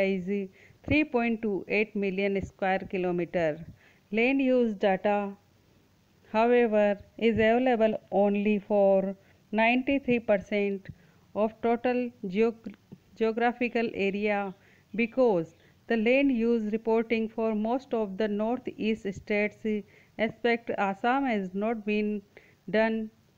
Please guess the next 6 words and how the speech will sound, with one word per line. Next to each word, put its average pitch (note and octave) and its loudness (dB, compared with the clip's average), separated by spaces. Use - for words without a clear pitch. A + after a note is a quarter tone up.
fully। G#3 0
भारत B3 0
का C#4 2
कुल C4 0
भौगोलिक A#3+ 0
क्षेत्रफल A3 -2